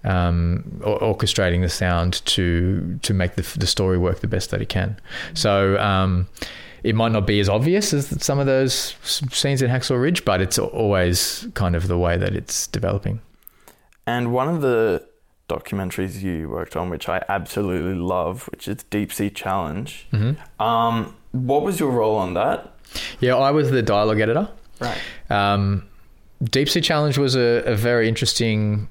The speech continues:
Speaker 1: uh, film to work on. Unfortunately, I never got to meet James Cameron. Um, I, I, I'm not sure any of the sound crew actually got to meet James Cameron, unfortunately. Uh, Chris Goods,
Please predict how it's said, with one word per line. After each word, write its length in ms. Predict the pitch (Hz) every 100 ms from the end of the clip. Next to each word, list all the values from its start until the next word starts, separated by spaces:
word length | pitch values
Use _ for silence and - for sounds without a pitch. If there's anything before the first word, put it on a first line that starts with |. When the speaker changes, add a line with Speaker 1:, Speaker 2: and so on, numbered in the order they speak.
| -
Speaker 1:
uh, 480 | 110 98 98 101 90
film 400 | 98 - 117 110
to 80 | 110
work 300 | 107 101 113
on. 280 | 104 107 -
Unfortunately, 480 | 110 - 123 - 113
I 40 |
never 180 | 110 110
got 140 | 110
to 80 | -
meet 200 | 101 107
James 300 | 123 107 104
Cameron. 360 | - 110 139 185 - - - - - -
Um, 680 | - 101 98 98 92 92 92 - -
I, 220 | - 107 101
I, 460 | - 98 98 104
I'm 80 | 104
not 160 | 120 135
sure 140 | 117
any 240 | 104 123
of 60 | 117
the 80 | 101
sound 340 | - 92 90
crew 180 | - 95
actually 280 | 87 - 104
got 120 | -
to 60 | 101
meet 220 | 95 104
James 260 | - 101 -
Cameron, 340 | 101 98 104
unfortunately. 680 | 92 - 104 - 107 135 131
Uh, 480 | 92 92 87 90 - -
Chris 260 | - 120 -
Goods, 640 | 110 107 98 - - -